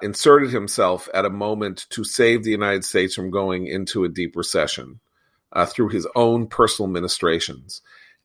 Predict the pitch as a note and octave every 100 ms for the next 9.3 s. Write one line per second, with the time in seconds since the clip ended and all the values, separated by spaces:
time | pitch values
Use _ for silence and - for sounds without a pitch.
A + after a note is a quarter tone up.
0 | _ A2 G2+ F#2 E2+ F2 F2 E2+ D#2 D#2
1 | C2 - _ _ _ G2+ A2+ B2 A#2 A2
2 | - - - G#2+ G#2 G2+ G2 A2 A#2 A#2
3 | - D3 D3 D3 C3+ - E3 A3 A3+ G2+
4 | - - E2+ F2 - F2+ F#2 F2 F2+ F2
5 | G2+ G2+ B2 D3+ - G2 F2 D#2 D#2 G#2
6 | - F#2 F#2+ G2+ G#2+ G#2+ G#2+ G2 F2 F2+
7 | F2+ - - F2 D2+ D2 - - - -
8 | - _ - C3 A2 A2+ A2+ A#2 A2 A2+
9 | A2 G#2